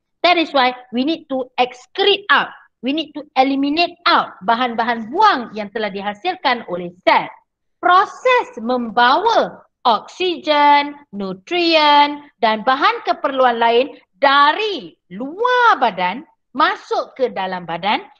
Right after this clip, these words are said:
adalah secara resapan. Yang ini pun kita dah tahu sebab kita dah belajar pernafasan tu. Tarik nafas, oksigen masuk.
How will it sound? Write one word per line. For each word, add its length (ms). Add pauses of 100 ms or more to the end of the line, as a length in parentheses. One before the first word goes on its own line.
(120)
adalah 480
secara 800 (240)
resapan. 640 (560)
Yang 240
ini 140 (100)
pun 160
kita 240
dah 160
tahu 260 (380)
sebab 240
kita 240
dah 160
belajar 480 (320)
pernafasan 800
tu. 320 (240)
Tarik 400
nafas, 480 (320)
oksigen 400
masuk. 560